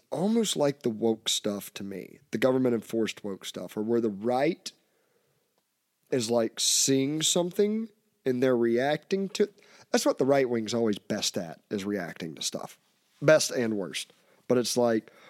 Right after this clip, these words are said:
"We don't like you doing this, so we're gonna make these new laws that say you can't do that." But then it's like, "Oh,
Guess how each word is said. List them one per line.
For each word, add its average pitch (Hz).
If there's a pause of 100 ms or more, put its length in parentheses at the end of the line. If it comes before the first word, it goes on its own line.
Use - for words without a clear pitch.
(120)
"We 160
don't 214
like 214
you 226
doing 190
this, 127
so -
we're 151
gonna 190
make 196
these 160
new 165
laws 127
that 123
say 143
you 139
can't 160
do 185
that." 110 (460)
But 127
then 139
it's 143
like, 135
"Oh, 135